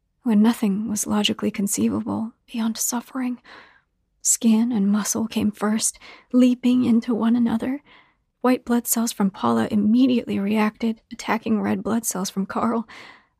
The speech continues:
I tasted fluids that were not my own.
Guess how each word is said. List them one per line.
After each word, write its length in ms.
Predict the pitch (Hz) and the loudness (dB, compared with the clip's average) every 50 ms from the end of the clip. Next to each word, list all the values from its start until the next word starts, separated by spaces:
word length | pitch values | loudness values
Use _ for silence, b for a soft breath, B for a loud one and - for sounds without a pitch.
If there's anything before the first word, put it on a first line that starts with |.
| _ - | _ -8
I 120 | - 202 | -6 -6
tasted 420 | 196 - 233 220 - - - 220 - | -4 -2 -2 -2 -2 -2 -4 -4 -4
fluids 440 | - - 214 208 185 196 - - | -2 -2 -2 0 -2 -4 -6 -10
that 180 | - - 226 - | -12 -14 -10 -8
were 120 | 214 202 | -4 -4
not 240 | 196 180 185 220 - | -2 -2 -2 -4 -4
my 220 | 190 185 175 196 185 | -4 -4 -4 -2 -2
own. 280 | 170 185 - 208 - | -4 -4 -4 -4 -6